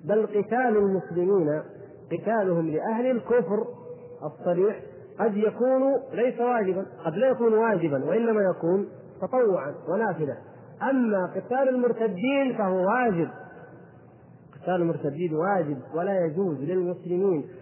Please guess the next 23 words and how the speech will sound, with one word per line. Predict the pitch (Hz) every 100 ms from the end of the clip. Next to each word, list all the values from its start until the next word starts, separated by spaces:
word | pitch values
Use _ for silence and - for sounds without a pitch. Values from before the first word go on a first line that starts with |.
| - -
أن | 170
يقروا | 175 - 208 175 156 143
طائفة | 170 185 185 208 175 -
مرتدة | 147 147 175 - 214 170 180 160
عن | 156
الإسلام | 202 196 180 196 220 233 226 - - - - - - - -
ولا | 170 196
يجاهدون، | 185 170 165 147 139
لا | 120 151 208 208
يجوز | 180 208
ذلك | 170 196 226 214 190
بأي | 170 - 226 190
حال | 220 202
من |
الأحوال، | 170 139 - 123 - - - - - - - - - -
فهو | 180 214 214 214 208 -
من | 160 160
حيث | 190 240
الفرضية | 202 175 185 175 175 185 180 - - - - - -
أهم | 170 180 226 190 165
وأولى | 175 214 254 247 254 269 - - - - -
من | 185 214 165
جهاد | 180 190 196 196